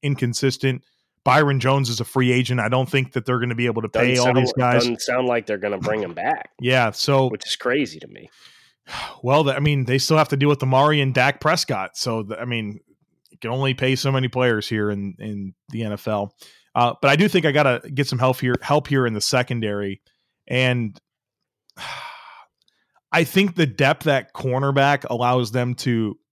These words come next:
Speaker 1: kick the can on that to the second round, where I think there's a drop off at safety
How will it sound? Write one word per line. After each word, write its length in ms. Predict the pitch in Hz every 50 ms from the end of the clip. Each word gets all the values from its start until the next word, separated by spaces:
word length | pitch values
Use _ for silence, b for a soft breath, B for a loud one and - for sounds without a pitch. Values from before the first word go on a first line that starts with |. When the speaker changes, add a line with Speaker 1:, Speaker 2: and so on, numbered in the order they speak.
| _ - -
Speaker 1:
kick 220 | - 156 - -
the 100 | - 131
can 260 | - 135 131 131 135
on 140 | 131 127 127
that 220 | 127 127 127 -
to 80 | - 110
the 100 | 104 101
second 300 | - 131 123 - 139 131
round, 300 | 135 143 143 147 147 135 b b b b b b b
where 120 | 131 131
I 60 | 131
think 160 | 131 156 139 123
there's 200 | 147 143 117 123
a 60 | 110
drop 400 | 101 - 113 113 117 117 - -
off 240 | 107 104 104 - 110
at 160 | 104 - -
safety 540 | - - 110 107 110 - - - - _